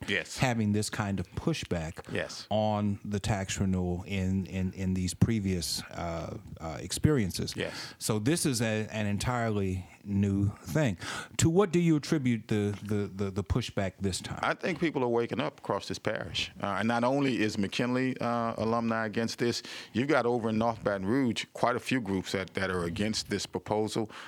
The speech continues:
Speaker 1: Uh, the Capitol High School Alumni Association, uh, has voted not to, uh, support Propositions one and two.
Speaker 2: Right.
Speaker 1: Uh, and of course, they're supporting three.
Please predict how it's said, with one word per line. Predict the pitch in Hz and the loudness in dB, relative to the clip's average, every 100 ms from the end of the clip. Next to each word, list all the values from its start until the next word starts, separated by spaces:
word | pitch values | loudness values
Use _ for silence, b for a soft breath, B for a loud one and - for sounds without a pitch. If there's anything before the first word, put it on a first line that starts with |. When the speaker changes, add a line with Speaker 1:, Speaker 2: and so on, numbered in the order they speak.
| B | B
Speaker 1:
Uh, | 95 90 | -4 -4
the | 90 | -2
Capitol | 110 104 107 98 | 0 0 0 0
High | 110 | 0
School | 104 - 117 | 0 -2 0
Alumni | 107 110 110 107 107 | 2 0 0 0 -2
Association, | - 107 107 107 107 107 110 107 101 | 0 0 2 2 2 0 0 0 0
uh, | 104 101 | 0 -2
has | 98 98 | -2 -2
voted | 90 110 107 104 - - | 0 2 2 0 -4 -4
not | 98 98 - | 0 0 0
to, | - 107 98 B B B | -2 -2 -4 B B B
uh, | 90 101 98 | -2 -2 -2
support | - 92 - 110 110 - - | -4 -4 0 0 0 -4 -4
Propositions | 117 104 95 107 - 92 | -2 0 0 -2 0 -2
one | 98 117 98 | 0 0 0
and | 120 151 | -2 -2
two. | - 87 90 | -2 -2 -2
Speaker 2:
Right. | 95 95 92 - | -2 0 -2 -4
Speaker 1:
Uh, | - 98 95 95 95 - | -4 -2 0 0 -2 -2
and | 95 92 | -4 -4
of | - | 0
course, | 110 - | -2 0
they're | 92 | 0
supporting | - - 117 113 120 | 0 0 0 0 -2
three. | - 90 | 0 0